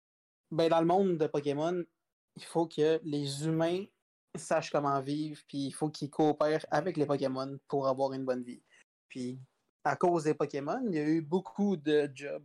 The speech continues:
qui se sont créés, comme, euh, les médecins juste de Pokémon, euh, les gym leaders. Et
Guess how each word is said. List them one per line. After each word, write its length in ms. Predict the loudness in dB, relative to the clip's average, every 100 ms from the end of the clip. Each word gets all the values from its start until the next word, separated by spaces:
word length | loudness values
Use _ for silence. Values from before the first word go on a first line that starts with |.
| _
qui 120 | -16
se 140 | -10 -8
sont 240 | -8 -10 _
créés, 560 | -10 -6 -4 -4 -6 -10 _ _ _ _
comme, 300 | 0 2 4
euh, 300 | 2 4 2
les 200 | 0 -4
médecins 520 | -4 -4 -4 -4 -4 -6
juste 240 | -6 -4
de 60 | -2
Pokémon, 720 | -2 -4 -4 -2 -2 -2 -4
euh, 240 | -6 -6 -10 -14 _ _ _ _ -4
les 400 | 0 0 -2 -6 _ _ -2
gym 300 | 2 4 4
leaders. 480 | 4 4 6 4 2 -6 -18 -20 _ 0
Et 280 | 4 4